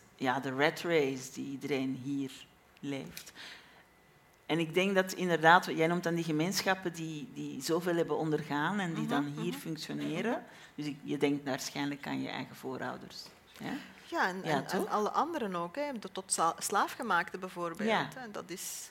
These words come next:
Speaker 2: natuurlijk iets wat, ehm, wat een, een leed wat je eigenlijk bijna niet kan, eh, b-, bevatten. En dat zit
Speaker 1: Nee,
Speaker 2: dan in die,
Speaker 1: het
Speaker 2: in
Speaker 1: zit
Speaker 2: die,
Speaker 1: in
Speaker 2: ja.
Speaker 1: ons lichaam,
Speaker 2: En dat
Speaker 1: of
Speaker 2: zit in
Speaker 1: het
Speaker 2: die
Speaker 1: zit in mijn
Speaker 2: lichamen.
Speaker 1: lichaam.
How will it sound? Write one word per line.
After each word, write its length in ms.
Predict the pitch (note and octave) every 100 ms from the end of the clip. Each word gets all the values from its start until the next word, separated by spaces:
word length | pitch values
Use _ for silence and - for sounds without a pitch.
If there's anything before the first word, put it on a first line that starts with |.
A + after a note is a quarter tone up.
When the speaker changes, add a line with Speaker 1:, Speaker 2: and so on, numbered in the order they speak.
| -
Speaker 2:
natuurlijk 480 | - F3+ - A#3 G#3+
iets 200 | F#3+ -
wat, 240 | - F#3+ -
ehm, 180 | F#3+ F3 F3+ F#3 -
wat 160 | - G3
een, 120 | G3+
een 100 | F#3
leed 200 | G3+ A3+
wat 140 | G#3 G3
je 100 | G3
eigenlijk 340 | G#3+ A#3 F3+
bijna 180 | F3+ F3
niet 220 | F#3+ G#3
kan, 220 | - F#3
eh, 60 | F3 F3+ G#3 - - -
b-, 420 | E3 F3 - E3
bevatten. 420 | F#3 F3+ C#4 F3+ F#3 - - - - -
En 120 | -
dat 140 | G3 A3
zit 100 | A#3
Speaker 1:
Nee, 80 | F#3
Speaker 2:
dan 140 | G#3+
in 120 | F#3 G3
die, 80 | F3
Speaker 1:
het 40 | -
Speaker 2:
in 0 |
Speaker 1:
zit 160 | A#3+ -
Speaker 2:
die, 100 | D3+
Speaker 1:
in 80 | C#3
Speaker 2:
ja. 40 |
Speaker 1:
ons 180 | C3+ -
lichaam, 460 | C#3 E3 - D3+ C#3+
Speaker 2:
En 80 | -
dat 80 | F#3+
Speaker 1:
of 60 |
Speaker 2:
zit 100 | G#3+
in 80 | G3+
Speaker 1:
het 80 | F3
Speaker 2:
die 120 | F#3+
Speaker 1:
zit 60 | G3+
in 60 | C#3+
mijn 200 | B2+ B2+
Speaker 2:
lichamen. 300 | D#3+ G3+
Speaker 1:
lichaam. 100 | D3